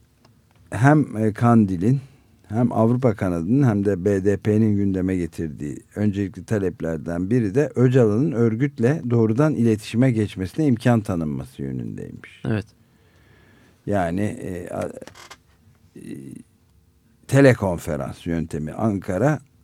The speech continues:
Speaker 1: ateşkes, sınır dışına çekilme ve silah bırakma konularında Öcalan'ın mesajlarının örgüte doğrudan iletilebilmesine fırsat tanıyacakmış.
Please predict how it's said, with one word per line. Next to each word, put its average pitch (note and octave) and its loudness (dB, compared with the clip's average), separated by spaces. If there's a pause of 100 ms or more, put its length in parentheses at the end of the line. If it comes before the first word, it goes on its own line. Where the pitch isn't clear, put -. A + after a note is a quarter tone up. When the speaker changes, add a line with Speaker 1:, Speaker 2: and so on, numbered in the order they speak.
(220)
Speaker 1:
ateşkes, C3 4
sınır C3 6
dışına G2+ -2
çekilme G#2+ -2
ve B2+ 2
silah B2+ 2
bırakma F#2+ 0
konularında G#2+ 2 (520)
Öcalan'ın G#2+ 4
mesajlarının G#2+ 0
örgüte A2+ 0
doğrudan A2+ 2
iletilebilmesine G2 0
fırsat A#2 -2 (400)
tanıyacakmış. F2 -4